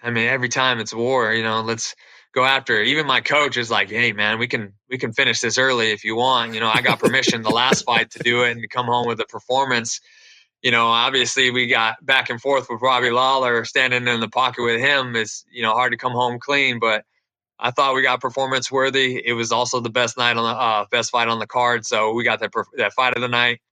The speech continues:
Speaker 1: Like I said, I'm still after that performance of the night. I owe it to my family. I owe it to my coaches, my team. Um, so Saturday night, plan on me come out there and put on performance.
Speaker 2: <laughs> Every time.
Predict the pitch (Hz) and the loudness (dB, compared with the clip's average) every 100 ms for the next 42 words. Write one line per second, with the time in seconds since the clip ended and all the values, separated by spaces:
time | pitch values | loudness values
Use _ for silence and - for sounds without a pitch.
0 | _ _ _ _ _ - 110 113 127 156 | _ _ _ _ _ -6 -2 0 0 2
1 | 139 113 107 - 127 127 127 135 135 135 | 2 0 -2 0 0 0 -2 0 0 -2
2 | 120 139 139 127 135 131 131 113 113 120 | -4 -2 -2 -4 -4 0 2 2 2 2
3 | 131 127 120 117 135 131 135 135 135 127 | 0 -2 -2 -2 0 0 2 0 0 -2
4 | 123 113 117 120 117 113 107 - 135 127 | -4 0 0 0 -2 -2 -2 0 0 0
5 | 123 120 110 104 147 143 139 131 _ _ | -2 0 0 0 -2 0 -2 -4 _ _
6 | _ _ 113 107 101 98 104 _ - 110 | _ _ 0 2 0 -2 -10 _ -2 0
7 | 104 117 127 123 123 123 117 92 - _ | 0 2 0 2 0 2 0 -2 -12 _
8 | _ _ 120 120 117 117 117 113 117 104 | _ _ -2 0 0 -2 -2 0 -2 -2
9 | 117 104 101 101 104 85 - - _ _ | 0 -2 -4 -6 -4 -6 -14 -20 _ _
10 | _ _ _ _ - - - - - 135 | _ _ _ _ -16 -12 -8 -8 -4 -4
11 | - - - _ - - - 135 185 147 | -4 -16 -16 _ -20 -20 -2 4 4 4
12 | 120 117 104 | 0 2 0